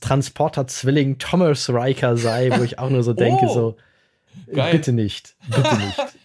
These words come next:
Speaker 2: Ich gar nicht dran gedacht, das ist ja lustig. Nee, ach. <laughs>
Speaker 1: Ja.
Speaker 2: Nee.
Speaker 1: Der ist ja in Deep Space Nine irgendwann in kardassianische Gefangenschaft geraten,
Speaker 2: Ja.
Speaker 1: weil er sich ja dieser Widerstandszelle, dieser Widerstandsgruppe, dem Marquis angeschlossen hatte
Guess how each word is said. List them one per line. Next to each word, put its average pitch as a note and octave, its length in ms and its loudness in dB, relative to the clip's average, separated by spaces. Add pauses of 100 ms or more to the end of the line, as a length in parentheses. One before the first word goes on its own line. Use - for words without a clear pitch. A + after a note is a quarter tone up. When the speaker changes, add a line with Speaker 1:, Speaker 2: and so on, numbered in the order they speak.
(200)
Speaker 2:
Ich - 140 -14
gar G#3+ 80 0
nicht G#3 160 -2
dran F#3 80 -2
gedacht, F3 300 -4
das G3+ 100 0
ist D#4 80 -4
ja F3+ 60 -2
lustig. E3+ 440 -6
Nee, F#3 440 -2
ach. F3 200 -6 (140)
<laughs> G3+ 60 -8 (880)
Speaker 1:
Ja. F#2 240 -12 (100)
Speaker 2:
Nee. A#2+ 300 -2 (360)
Speaker 1:
Der B2 100 0
ist C#3+ 120 -4
ja D3 80 2
in B2+ 100 0
Deep C#3+ 160 0
Space B2+ 300 -2
Nine C#3 260 0
irgendwann D3+ 360 -2
in B2 100 -4
kardassianische B2+ 720 -2
Gefangenschaft D#3+ 640 -2
geraten, B2+ 320 -2
Speaker 2:
Ja. D#3+ 180 0
Speaker 1:
weil B2 100 -2
er B2+ 100 -2
sich B2 160 -6
ja B2 60 0
dieser A#2 300 -2
Widerstandszelle, D#3+ 1400 -2
dieser B2+ 240 -4
Widerstandsgruppe, C#3 880 -2
dem B2+ 160 0
Marquis A#2 580 -4
angeschlossen D#3+ 680 -4
hatte D#3 260 -4